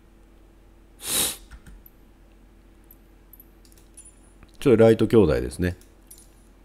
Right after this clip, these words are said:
で、それでちょっと今日は、まあ、多分ね、飛行は失敗すると思いますけど、え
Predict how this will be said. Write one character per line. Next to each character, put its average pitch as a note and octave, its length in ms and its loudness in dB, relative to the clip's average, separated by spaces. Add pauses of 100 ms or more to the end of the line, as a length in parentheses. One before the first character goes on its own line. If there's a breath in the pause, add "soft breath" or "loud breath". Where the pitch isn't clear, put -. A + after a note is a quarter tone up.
(120)
で、 C#3 100 -2
そ E3+ 200 -4
れ E3+ 120 0
で E3 320 2
ち - 120 -6
ょ - 20 2
っ G2 60 -2
と E2+ 80 -8
今 F2+ 220 0
日 D2+ 40 2
は、 A#1+ 180 -4
ま G2 120 0
あ、 - 40 -2
多 - 160 -2
分 A#2 200 0
ね、 D#2 240 -4
飛 - 120 -4
行 D#3 200 2
は D#3 100 8
失 - 200 -8
敗 D#3 180 6
す D#3 100 0
る D3+ 80 2
と D3 80 -2
思 E2 160 0
い D2+ 60 -4
ま D2+ 100 -6
す - 80 -18
け C#2+ 100 -6
ど、 C2 260 -8 (2750 soft breath)
え D3 1120 2